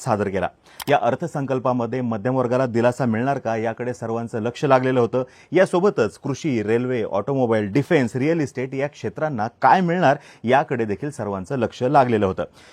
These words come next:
यावेळी अर्थसंकल्पात मध्यमवर्गीयांचा भार कमी करण्यासाठी प्राप्तिकर जो आहे, त्याच्या स्लॅबमध्ये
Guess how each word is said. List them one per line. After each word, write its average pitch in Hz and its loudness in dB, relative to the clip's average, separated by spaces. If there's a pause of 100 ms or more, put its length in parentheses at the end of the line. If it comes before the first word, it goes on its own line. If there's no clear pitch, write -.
(120)
यावेळी 226 6
अर्थसंकल्पात 147 2 (300)
मध्यमवर्गीयांचा 151 4
भार 117 -2
कमी 151 -2
करण्यासाठी 107 -2
प्राप्तिकर 143 0
जो 123 -2
आहे, 127 4
त्याच्या - -2
स्लॅबमध्ये 143 0